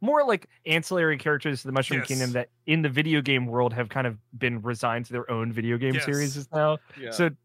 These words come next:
Speaker 1: Donkey Kong and Mario going on an adventure together, you know, like, that, it conceptually, just as a movie, sounds like a fun time for an animated movie.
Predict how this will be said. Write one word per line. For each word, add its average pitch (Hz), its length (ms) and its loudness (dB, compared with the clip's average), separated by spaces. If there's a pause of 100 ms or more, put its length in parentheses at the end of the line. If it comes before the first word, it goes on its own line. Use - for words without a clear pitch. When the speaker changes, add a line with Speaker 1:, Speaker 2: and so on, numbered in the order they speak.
(300)
Speaker 1:
Donkey 196 280 2
Kong 220 120 4
and 175 80 2
Mario 160 280 8
going 151 240 6
on 151 100 6
an 147 80 4
adventure 143 340 2
together, 135 600 2
you 135 160 -4
know, 120 160 2
like, 120 180 -2
that, 156 240 2
it 139 220 -2 (840)
conceptually, 156 520 0
just 127 200 0
as 131 140 2
a 127 40 0
movie, 135 300 2
sounds 117 260 -2
like 110 100 -6
a 107 60 -10
fun 107 240 -4
time 107 280 -4
for 120 120 -6
an 113 60 -6
animated 104 360 -6
movie. 107 460 -4